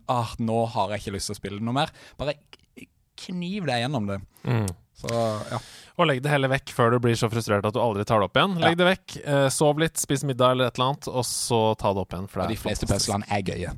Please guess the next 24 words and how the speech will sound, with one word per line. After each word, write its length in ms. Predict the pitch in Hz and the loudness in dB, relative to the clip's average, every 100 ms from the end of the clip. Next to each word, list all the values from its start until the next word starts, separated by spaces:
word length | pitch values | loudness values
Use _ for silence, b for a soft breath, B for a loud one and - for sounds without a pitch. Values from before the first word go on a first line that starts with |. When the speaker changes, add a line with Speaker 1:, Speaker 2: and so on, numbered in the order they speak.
| - | -10
Speaker 2:
Ja, 320 | 110 98 - | -4 0 2
ja, 140 | 101 104 | 2 -2
jeg 180 | 101 117 | -4 -4
synes 220 | 104 - | -4 -6
jo 60 | 95 | -6
det, 100 | 90 | -8
absolutt. 520 | - - 104 - - - | -10 -8 -8 -8 -14 -6
Um, 520 | 104 104 104 101 98 | -4 -4 -6 -6 -8
og 140 | 98 110 | -6 -6
hvis 100 | - | -2
du 80 | 120 | 2
har 200 | 113 107 | 2 2
litt 180 | 107 - | -2 -2
erfaring 380 | 113 113 104 113 | 0 0 -2 -2
med 100 | 117 | -2
denne 100 | 113 | -2
sjangeren 240 | 117 107 | -2 0
fra 120 | 123 | 0
før, 180 | 135 151 | 2 2
så 120 | 127 110 | 2 2
er 20 | 95 | 0
det 100 | - | -6
ikke 100 | 104 | -8
noe 240 | 98 | -6